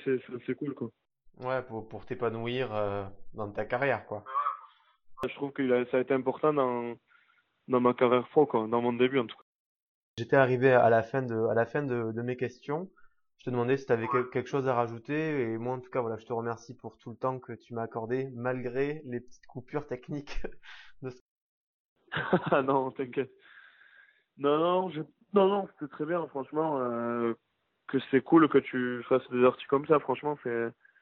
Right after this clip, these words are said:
Speaker 1: ça permet de, comme tu dis, à, à toi, même qui est buteur, ou à certains de, de lire ça,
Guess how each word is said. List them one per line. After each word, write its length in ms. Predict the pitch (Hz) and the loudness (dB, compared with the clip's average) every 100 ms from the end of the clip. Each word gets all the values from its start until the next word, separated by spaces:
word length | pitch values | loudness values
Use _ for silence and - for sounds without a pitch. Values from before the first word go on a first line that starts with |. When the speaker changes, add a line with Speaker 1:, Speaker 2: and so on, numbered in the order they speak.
| _ _ _ _ _ _ - | _ _ _ _ _ _ 2
Speaker 1:
ça 100 | 127 | 2
permet 280 | 127 127 | 2 2
de, 680 | 127 127 127 127 127 127 127 123 | 4 6 6 6 6 4 2 0
comme 160 | 127 | -2
tu 140 | 123 127 | -4 0
dis, 120 | 139 | 4
à, 340 | 131 120 120 | 6 6 2
à 40 | 120 | 0
toi, 260 | - 139 | 4 4
même 260 | 135 123 127 | 4 0 -6
qui 120 | - | -8
est 40 | 127 | -8
buteur, 400 | 127 - 143 127 | -2 4 4 6
ou 100 | 123 | 4
à 80 | |
certains 380 | 120 127 - 143 | 2 -2 2 0
de, 360 | 135 123 120 117 | 0 -4 -4 -2
de 60 | 120 | -2
lire 240 | 120 120 | -2 -2
ça, 220 | - 151 | 4 4